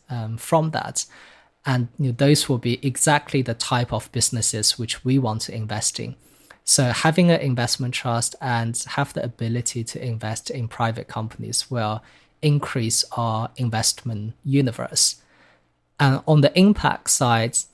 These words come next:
by investing in private companies, we are providing capital directly to companies, um, providing primary capital which they can use to,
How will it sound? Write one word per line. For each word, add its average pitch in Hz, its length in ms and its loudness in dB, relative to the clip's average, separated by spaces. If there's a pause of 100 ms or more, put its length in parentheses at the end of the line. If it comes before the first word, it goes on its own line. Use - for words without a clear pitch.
(380)
by 143 200 6
investing 139 580 4
in 110 180 0
private 131 460 -2
companies, 117 760 -4
we 139 80 -2
are 120 200 2
providing 127 640 -2
capital - 640 -4
directly 127 720 -2 (380)
to 170 180 2
companies, 117 680 -4 (440)
um, 120 220 0
providing 127 580 0
primary 156 520 4
capital - 520 -4
which 113 280 -4
they 139 120 0
can 123 260 -2
use 113 420 -2
to, 113 440 -2